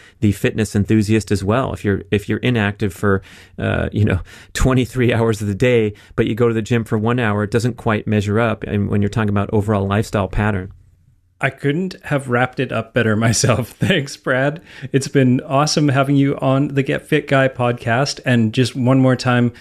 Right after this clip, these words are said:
Speaker 2: from, from your own mouth, where can people find you?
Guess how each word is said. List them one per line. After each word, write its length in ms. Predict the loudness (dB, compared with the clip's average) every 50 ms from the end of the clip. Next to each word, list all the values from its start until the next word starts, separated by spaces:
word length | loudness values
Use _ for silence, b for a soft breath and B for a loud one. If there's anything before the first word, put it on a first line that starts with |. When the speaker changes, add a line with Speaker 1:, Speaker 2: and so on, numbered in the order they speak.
| B B B B B
Speaker 2:
from, 460 | 0 2 4 4 4 4 2 0 -2 _ _
from 260 | -4 0 2 2 4
your 200 | 2 2 0 0
own 240 | 2 2 2 4 4
mouth, 300 | 4 4 2 2 2 2
where 140 | 2 2 2
can 160 | 2 0 -2
people 280 | -2 -4 -4 -4 -4
find 340 | -4 -2 -2 -2 0 0 0
you? 260 | 0 -2 -2 -4 -6